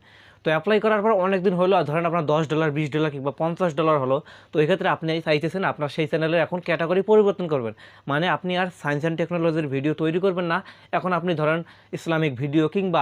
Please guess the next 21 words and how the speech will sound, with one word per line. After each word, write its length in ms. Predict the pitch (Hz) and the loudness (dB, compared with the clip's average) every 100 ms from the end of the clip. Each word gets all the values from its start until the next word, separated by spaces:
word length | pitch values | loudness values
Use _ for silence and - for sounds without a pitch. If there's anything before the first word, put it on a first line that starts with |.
| 123 | 0
আপনার 200 | 139 143 - 165 | 0 -4 -6 -10
মন 300 | 143 147 175 | -2 0 0
মতো 140 | 170 165 143 | 0 -2 -2
কোনো 120 | 143 123 | -2 -2
ভিডিও 200 | 123 151 | -2 0
তৈরি 160 | 156 147 | 0 0
করবেন। 340 | 131 113 107 - - - - | 0 -2 -4 -8 -20 -20 -4
তো 60 | 156 160 | 0 0
এক্ষেত্রে 280 | 202 196 185 | 0 0 0
আপনার 200 | 156 165 170 - | 0 -2 -4 -6
ক্যাটাগরি 360 | 240 220 190 196 180 | -2 2 4 4 2
পরিবর্তন 360 | 180 175 175 160 | 2 0 0 0
করলে 140 | 170 156 | 0 0
কোনো 120 | 156 - | -4 -2
সমস্যা 300 | 147 143 147 | -4 -4 -4
হবে 260 | 127 139 143 - | -2 0 -2 -2
কি 100 | 160 147 | -4 -2
না? 60 | 113 - - - | -4 -6 -20 0
তো 80 | 220 214 | 4 4
দেখুন, 180 | 151 120 - _ - - - | 2 -2 -10 _ -20 -12 -2
আপনি 320 | 165 208 | -2 2